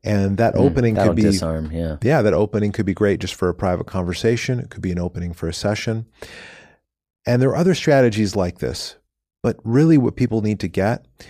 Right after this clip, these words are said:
Speaker 1: what the person who wants to go to therapy, wants to do the work, really needs to understand is that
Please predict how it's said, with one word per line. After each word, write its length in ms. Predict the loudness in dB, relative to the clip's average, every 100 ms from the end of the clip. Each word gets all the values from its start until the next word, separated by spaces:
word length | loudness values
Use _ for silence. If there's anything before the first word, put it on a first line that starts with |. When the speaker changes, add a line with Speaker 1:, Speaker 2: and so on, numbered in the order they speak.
| -12
Speaker 1:
what 240 | 0 0 2
the 80 |
person 400 | -4 -2 -2 -2
who 120 | 0 0
wants 440 | 0 0 -2 -2
to 100 | -4
go 240 | 0 2
to 80 | 2
therapy, 640 | 0 0 2 0 0 0 -2
wants 500 | -6 -4 -4 -6 -8
to 60 |
do 180 | -2 0
the 80 | 0
work, 520 | -2 -2 -2 -6 -20 -10
really 460 | -6 0 2 2
needs 260 | 0 -2 -4
to 100 | -8
understand 720 | -6 -6 -6 -8 -6 -4 -6 -10 -20 -20 -20 -10
is 200 | -4 0
that 240 | 2 0